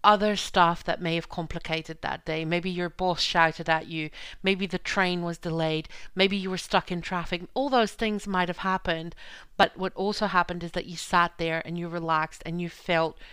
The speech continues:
really good in the moment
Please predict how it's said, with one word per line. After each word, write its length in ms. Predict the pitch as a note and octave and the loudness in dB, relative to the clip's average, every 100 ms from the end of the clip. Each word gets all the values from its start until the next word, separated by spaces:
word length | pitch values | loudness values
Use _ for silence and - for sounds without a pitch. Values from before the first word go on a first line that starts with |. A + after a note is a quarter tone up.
| - - - | -20 -14 -8
really 720 | F3+ F3+ F#3 F3 E3+ F3 E3 D#3 | -6 -4 -2 -2 -2 -4 -6 -6
good 320 | F#3 F3+ - - | -4 -4 -6 -6
in 240 | G#3 G3+ G3 | -2 0 0
the 80 | |
moment 580 | F#3 F3+ E3 E3 D#3+ E3 | 0 2 0 0 -4 -6